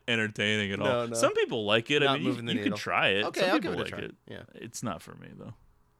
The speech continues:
Speaker 1: Sometimes it's just fun, though, to, like, check out those early eighties movies,
Speaker 2: Yeah,
Speaker 1: 'cause
Speaker 2: yeah.
Speaker 1: they have just a certain look
Speaker 2: I
Speaker 1: to
Speaker 2: love
Speaker 1: them.
Speaker 2: that time pe-, I mean, the, like, I mean, basically all the seventies, but the late seventies and in the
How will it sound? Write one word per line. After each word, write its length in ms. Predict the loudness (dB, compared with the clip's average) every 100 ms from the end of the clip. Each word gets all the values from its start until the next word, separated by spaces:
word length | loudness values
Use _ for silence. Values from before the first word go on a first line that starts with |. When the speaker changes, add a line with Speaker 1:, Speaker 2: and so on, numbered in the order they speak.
| _
Speaker 1:
Sometimes 320 | -4 2 2
it's 100 | 2
just 160 | -2 -2
fun, 240 | 2 4
though, 160 | 4 2
to, 80 | 4
like, 200 | 0 0
check 280 | 0 2 2
out 160 | 0
those 220 | -2 -4 -4
early 380 | -2 -2 0
eighties 480 | 0 0 0 -2 -4
movies, 320 | -6 -4 0
Speaker 2:
Yeah, 140 | 0 0
Speaker 1:
'cause 80 | 0
Speaker 2:
yeah. 40 |
Speaker 1:
they 40 | 2
have 160 | 2
just 240 | 0 -6 -4
a 80 | -6
certain 520 | -4 -2 -4 -4 -8
look 140 | -2 2
Speaker 2:
I 100 | 4
Speaker 1:
to 60 |
Speaker 2:
love 200 | 4 2
Speaker 1:
them. 80 | 2
Speaker 2:
that 120 | 0
time 200 | -2 -4
pe-, 120 | -4
I 100 | -4
mean, 160 | -2 -2
the, 260 | 0 -2 -2
like, 300 | -4 -4 -6 _ _ _ _ -6
I 60 | -2
mean, 120 | 0
basically 340 | 0 -2 -4
all 220 | -4 -2 -4
the 120 | -6
seventies, 560 | -8 -8 -8 -8 -10
but 160 | -10 -8
the 60 | -4
late 220 | -4 -2
seventies 400 | -4 -4 -6 -6
and 180 | -6 -8
in 160 | -10
the 160 | -10 -10